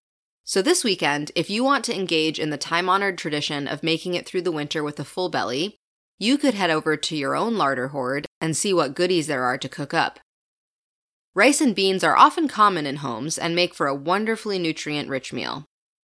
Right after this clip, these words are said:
If you are more interested in studying the caching behaviors of other animals, you could start by putting out a handful of unsalted peanuts in their shells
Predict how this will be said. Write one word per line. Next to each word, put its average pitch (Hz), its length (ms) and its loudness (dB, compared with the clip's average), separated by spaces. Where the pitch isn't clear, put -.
If 180 200 0
you 208 100 2
are 202 120 6
more 175 180 4
interested 170 520 0
in 160 140 -2
studying 156 520 -2
the 143 100 -6
caching 143 440 -2
behaviors 156 520 0
of 143 240 -4
other 151 220 0
animals, 262 580 0
you 196 120 -2
could 190 160 0
start 220 380 4
by 170 120 4
putting 220 320 2
out 185 200 4
a 160 80 -2
handful 175 440 0
of 175 160 0
unsalted 208 600 -2
peanuts 170 420 -4
in 151 140 -4
their 139 100 -4
shells 143 540 0